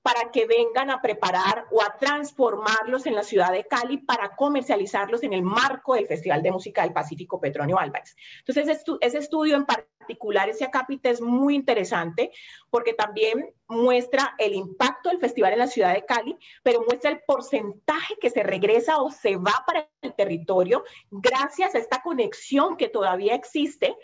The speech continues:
entre estos productores y su familia que está en el territorio, que son los que le proveen la materia prima para venir a, a comercializarlo en Cali.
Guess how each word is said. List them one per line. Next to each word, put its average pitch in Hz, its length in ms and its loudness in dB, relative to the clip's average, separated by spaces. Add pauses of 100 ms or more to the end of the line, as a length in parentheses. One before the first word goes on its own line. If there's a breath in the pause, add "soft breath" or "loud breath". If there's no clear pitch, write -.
(240 loud breath)
entre 226 400 2
estos 220 300 -2
productores 285 760 0 (300 soft breath)
y 277 100 4
su 269 160 -2
familia 247 460 0
que 294 80 -4
está 233 100 -2
en 214 80 0
el 226 60 -2
territorio, 262 400 0
que 175 120 -2
son 185 160 -2
los 220 140 -2
que - 100 -2
le 190 120 -4
proveen 202 440 0
la 254 100 -2
materia 170 440 -2
prima 202 300 -2
para 180 160 0
venir 147 340 -2 (220)
a, 170 260 0
a - 140 -6
comercializarlo 147 880 -4
en 147 220 -2
Cali. - 360 -6